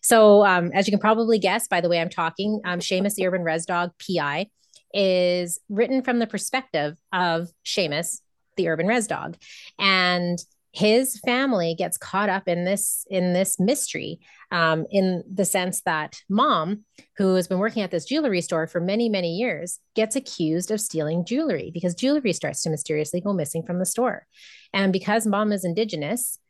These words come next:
she is, um, she's getting falsely accused. So, um, the great thing about Leslie is that she doesn't shy away from kind of racial tensions and, and whatnot, but, um, it, she does it in a way that is not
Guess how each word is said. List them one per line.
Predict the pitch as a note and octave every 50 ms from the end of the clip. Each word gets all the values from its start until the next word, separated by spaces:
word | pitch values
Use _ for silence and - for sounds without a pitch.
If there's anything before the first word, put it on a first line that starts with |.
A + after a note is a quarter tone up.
| _ _ _
she | - - - G3 F#3+ F#3+ F3+
is, | F3+ F3+ F3+ F3 F3 F3 F3 E3+ - - - -
um, | - E3 D#3 D3+ D3+ D3+ E3 -
she's | - - F3+ E3 -
getting | F3+ E3+ E3+ E3 D#3+ E3 E3+ - _ _ _ _ -
falsely | - - F#3+ F3+ F3 - - F3+ E3+ E3+ E3 -
accused. | F3 E3 - - D#3 B2+ - D#3 - - - - _ - - - -
So, | - - A3+ G#3 G3+ G3 F#3+ F#3 F#3 F#3+ F#3+ - _ _ _ -
um, | G3 F#3 F3 F3 E3+ E3+
the | F3+ G#3
great | G#3 - B3 B3 C#4 D#4+ D#4+ -
thing | C#4 B3+ A#3+ A3+ A3 G#3+ -
about | G3+ G3 F#3+ F#3 F3+ E3+ E3+
Leslie | F3+ F3 F3 - - F#3 F3 F3 D#3+ E3
is | F#3+ F#3
that | G3+ F3 E3 F#3
she | - - - - G3 F#3+ F#3 F#3 E3+ E3+
doesn't | A3+ A#3+ C4 E4+ E4 C#4
shy | - - C4 A#3 A3+ G#3+
away | G3+ E3+ D#3+ D#3 E3 G3 C4+ D4+ C#4 -
from | - A3+ G3 F#3 F3 F3 E3+ E3 E3 E3 E3+ - _ _ _ _ -
kind | - G3+ F3+
of | D#3 D#3+
racial | D#3 D#3+ G#3 G#3 C4+ C4
tensions | B3+ - C4 C4 C4 B3 - C4+ C4 C4 A#3+ B3+
and, | B3+ B3+ B3 A3+ A#3+ _ - A#3
and | A3+ A3+ A#3
whatnot, | A#3 A#3 A#3 A#3+ A#3+ B3 B3+ G3+ F#3+ - _
but, | - A#3 A3 G3 F3 F3+ F#3 - - _ _ _ _ _ -
um, | - F#3+ F#3 F3+ F3 - - _ _
it, | - B3 G#3 - _ _ _ -
she | - - A#3
does | F#3+ A#3+ A3+ A#3 A#3+
it | C4 B3
in | A#3+ A#3
a | A#3
way | G#3+ G#3 G3+ G3+
that | G3 G3+ G3
is | G3+ F#3 F3+
not | F#3 F#3 F3+ F3+ F3+ E3 C#3+ -